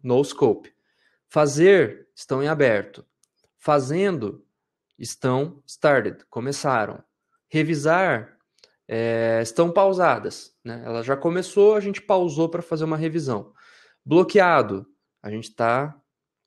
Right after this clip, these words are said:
blocked, né? Alguma, algum fator externo que fez com que a gente bloqueasse aquela tarefa. E feito, então, seria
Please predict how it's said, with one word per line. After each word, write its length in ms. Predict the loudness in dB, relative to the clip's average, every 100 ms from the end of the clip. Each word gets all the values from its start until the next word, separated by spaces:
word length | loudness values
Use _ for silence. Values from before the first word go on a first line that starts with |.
| -4
blocked, 500 | 4 4 4 -2 -16 -20 _ _ _ _ _ _ _ -12
né? 160 | -8
Alguma, 400 | -4 -4 -4 -4 -2 -2
algum 240 | -2 -2
fator 380 | 0 0 0 -2
externo 580 | -2 -4 0 2 0 -4
que 140 | -8
fez 240 | -2 -2 -2
com 140 | -4
que 80 | -4
a 20 |
gente 200 | -4 -2
bloqueasse 720 | 0 0 2 0 0 -4 -18 _ _ _ _ _
aquela 360 | -8 2 2 2
tarefa. 380 | 0 -2 -2
E 120 | -2 -2
feito, 560 | 2 4 4 0 -4
então, 320 | -2 0 0
seria 600 | 0 -2 0 2 2 0